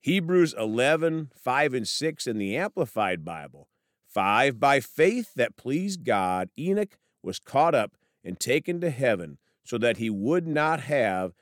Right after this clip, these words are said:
a glimpse of death. And he was not found because God had taken him, for even before he was taken to heaven, he received the testimony still on record that he had walked with God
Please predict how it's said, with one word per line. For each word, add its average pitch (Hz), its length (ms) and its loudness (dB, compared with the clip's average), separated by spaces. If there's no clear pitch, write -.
a 95 140 -4
glimpse 101 600 -2
of 139 220 -10
death. 92 380 -2
And 110 180 -4
he 151 140 4
was 104 240 -2
not 143 320 0
found 107 580 0
because 101 360 -4
God 107 460 0
had 139 200 -6
taken 185 460 -2
him, 82 380 -12
for - 160 -8
even 156 300 2
before 139 500 0
he 175 140 0
was 180 180 2
taken 175 480 0
to 180 100 -2
heaven, 87 500 0
he 131 140 -2
received 139 440 -2
the 151 60 -6
testimony 104 760 -2
still 127 420 -2
on 143 220 2
record 117 500 -4
that 107 120 -2
he 123 140 -2
had 95 100 0
walked 117 460 0
with 165 320 -2
God 98 540 0